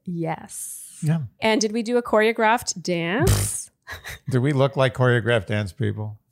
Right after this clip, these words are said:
Speaker 2: Do I look like someone who can dance at all?
Speaker 1: <laughs>
Speaker 2: is the question.
Speaker 1: Actually, Andy can dance.
Speaker 2: I mean, if my life depends on it, I can dance.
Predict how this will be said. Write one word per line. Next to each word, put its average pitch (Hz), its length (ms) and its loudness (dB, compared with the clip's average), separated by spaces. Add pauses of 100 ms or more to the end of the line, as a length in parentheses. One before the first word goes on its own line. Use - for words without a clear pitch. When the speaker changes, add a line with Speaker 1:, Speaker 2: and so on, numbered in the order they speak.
(140)
Speaker 2:
Do 147 140 6
I 165 220 4
look 175 200 2
like 156 140 4
someone 147 180 2
who 139 80 4
can 127 100 2
dance 135 220 4
at 123 80 2
all? 156 480 2
Speaker 1:
<laughs> - 40 -4 (680)
Speaker 2:
is 117 80 -2
the 127 80 -2
question. 131 300 2
Speaker 1:
Actually, - 320 0
Andy 302 320 0
can 190 380 -4
dance. 156 600 -4 (180)
Speaker 2:
I 143 80 4
mean, 143 140 6
if 139 100 2
my 147 100 4
life 131 240 4
depends - 400 -4
on 85 220 -8
it, - 40 -10
I - 40 -10
can - 160 -14
dance. - 460 -12